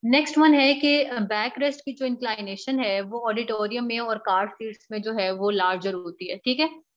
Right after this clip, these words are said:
Head रेस्ट जो है अगर आप उसको बहुत, अ, forward आगे की तरफ कर देंगे तो उसकी case में क्या होगा कि एक तो ना तो उसके ऊपर आपका head properly रखा जा सकता है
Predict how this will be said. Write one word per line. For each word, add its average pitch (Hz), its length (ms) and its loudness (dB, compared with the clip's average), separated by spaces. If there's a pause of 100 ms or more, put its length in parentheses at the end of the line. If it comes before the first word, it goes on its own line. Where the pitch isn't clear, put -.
(380)
Head 277 260 -2
रेस्ट 359 220 -2
जो 320 100 0
है 226 280 0
अगर 226 320 -4
आप 226 200 -2
उसको 226 280 -12
बहुत, 208 340 -4 (140)
अ, 202 320 -4 (840)
forward 262 420 4
आगे 233 180 2
की 247 80 -4
तरफ 240 280 -2
कर 196 100 0
देंगे 196 400 -4 (200)
तो 247 60 -2
उसकी 247 240 -4
case 262 280 0
में 262 80 2
क्या 254 140 0
होगा 233 360 -2
कि 247 180 -4
एक 247 120 -8
तो 277 60 -8
ना 240 180 -2
तो 269 120 -8
उसके 262 240 -8
ऊपर 254 180 -4
आपका 226 260 -2
head 196 240 -6
properly 233 340 -4
रखा 254 260 -4
जा 233 200 -2
सकता - 320 -8
है 247 180 -2